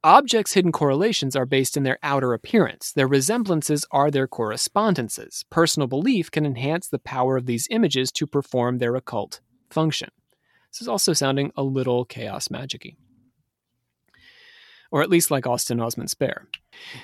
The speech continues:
And that, uh, that's it. That's all I got on Paracelsus. <laughs> Really brief Paracelsus there. That's our parade of occultists in and around the German world, in the tradition of the legendary Doctor Faustus.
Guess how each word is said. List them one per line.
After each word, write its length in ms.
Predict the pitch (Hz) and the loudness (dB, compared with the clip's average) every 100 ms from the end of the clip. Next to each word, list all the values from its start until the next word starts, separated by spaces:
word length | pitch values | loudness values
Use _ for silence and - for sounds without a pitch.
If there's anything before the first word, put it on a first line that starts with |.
| - - _ _ | -20 -20 _ _
And 220 | 185 160 131 | 4 4 2
that, 440 | 208 143 175 - - - - - | 0 0 0 -2 -4 -16 -10 -2
uh, 260 | 127 131 | 0 2
that's 220 | 143 160 | 0 0
it. 140 | 247 - | 0 -2
That's 200 | 143 160 | -2 2
all 120 | 156 | 4
I 60 | 160 | 4
got 200 | 160 127 | 4 4
on 120 | 120 | 2
Paracelsus. 680 | 127 120 139 120 107 127 139 | -2 0 0 0 -2 -4 0
<laughs> 40 | |
Really 240 | 196 180 | 2 4
brief 340 | 135 143 120 - | 4 4 2 0
Paracelsus 580 | 131 120 135 117 113 - | -2 0 0 -2 -4 -8
there. 140 | - | -4
That's 200 | 143 185 | 2 4
our 120 | 190 180 | 4 2
parade 260 | 180 185 | 2 2
of 80 | 175 | 2
occultists 580 | 170 202 123 - - - | 2 0 0 -6 -10 -4
in 140 | 156 165 | 2 4
and 100 | 160 | 4
around 280 | 143 147 143 | 4 4 2
the 60 | |
German 360 | 123 131 139 123 | 2 0 2 0
world, 400 | 107 117 - - - | -2 -4 -10 -14 -6
in 140 | 123 | -4
the 60 | 113 | -2
tradition 600 | 147 269 - 117 120 - | 0 -2 -2 -6 -8 -10
of 140 | 139 127 | -8 -4
the 80 | 165 | 0
legendary 680 | 214 127 92 - 117 147 _ | 0 -2 -6 -8 -12 -14 _
Doctor 380 | - 110 113 123 | -6 -6 -6 -8
Faustus. 560 | 131 143 135 - - | 0 0 0 -4 -10